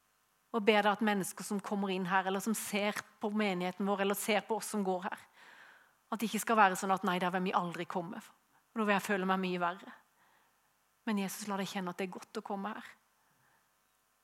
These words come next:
Om ikke de skjønner det, Jesus, så takker jeg deg for at du er her, Jesus, for å møte mennesker med nåde og frihet.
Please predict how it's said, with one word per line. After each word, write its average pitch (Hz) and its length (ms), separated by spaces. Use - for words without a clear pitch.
Om 220 120
ikke 214 120
de 214 120
skjønner 185 400
det, 185 80
Jesus, 190 240
så 202 120
takker 185 280
jeg 175 60
deg - 40
for 190 140
at 175 80
du 175 160
er 160 160
her, 202 160
Jesus, 240 340
for 202 120
å 214 60
møte 214 500
mennesker 196 440
med 185 120
nåde 170 280
og 185 80
frihet. 202 480